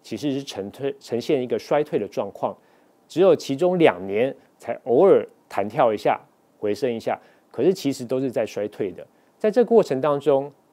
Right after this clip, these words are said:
是应该要找一个新的成长引擎来作为宏基未来继续进行迈入下一个四十年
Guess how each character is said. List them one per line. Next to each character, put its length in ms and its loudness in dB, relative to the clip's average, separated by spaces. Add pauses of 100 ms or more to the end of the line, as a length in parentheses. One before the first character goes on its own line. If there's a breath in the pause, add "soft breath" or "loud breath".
(140)
是 300 -6
应 220 -4
该 160 -2
要 160 -2
找 280 -6
一 60 -8
个 140 -4
新 380 -4
的 220 0
成 200 -10
长 220 -4
引 240 -6
擎 380 -12 (380 soft breath)
来 120 -4
作 160 0
为 180 2 (200 soft breath)
宏 200 -4
基 300 -4 (120)
未 240 4
来 220 -2 (140)
继 240 -2
续 240 -2
进 220 -6
行 240 -8 (180)
迈 200 0
入 220 0 (200)
下 320 -2
一 40 0
个 140 -2
四 180 -8
十 180 -6
年 220 -6